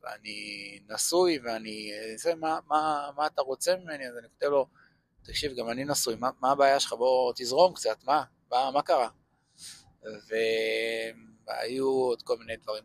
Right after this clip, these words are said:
כאלה מצחיקים, כל מיני אנשים מיוחדים. אה, גם אתה לומד הרבה, הרבה מהאנשים שאתה מוסיף, כאילו, עם ה-,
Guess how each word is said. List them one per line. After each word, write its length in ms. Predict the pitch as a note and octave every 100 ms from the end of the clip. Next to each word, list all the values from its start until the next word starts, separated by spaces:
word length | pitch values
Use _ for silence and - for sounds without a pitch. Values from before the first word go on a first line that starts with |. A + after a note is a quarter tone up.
| -
כאלה 260 | A2 G#2+ G#2+ G#2 G#2 A2+ A2 A2
מצחיקים, 880 | B2 - - A2 - C#3+ C3+ B2+ A#2
כל 160 | - A#2
מיני 240 | A2+ A2+
אנשים 520 | A2+ G#2+ - A#2+ A2 A2
מיוחדים. 680 | G#2 G#2 G2+ G2+ A#2 D3+ G3 _ _ _ _ _ - _ _ _ _ _ _ _ _
אה, 840 | G#2+ A2 A2 A2 A2 A2 A2 G#2+ G#2+ G#2+ G#2+ _ _ _ _ - -
גם 140 | B2+
אתה 140 | B2
לומד 300 | C3+ G#3 E4+
הרבה, 560 | D4 F3+ E3 A3+ A#3 -
הרבה 340 | C3 C3 A3
מהאנשים 420 | A3+ D#3 B2 - G#3+
שאתה 200 | - D3 A#2+ B2 _ _
מוסיף, 460 | A2 - F#3 - -
כאילו, 260 | C#3 A#2+ A#2+
עם 200 | A2+
ה-, 100 | A#2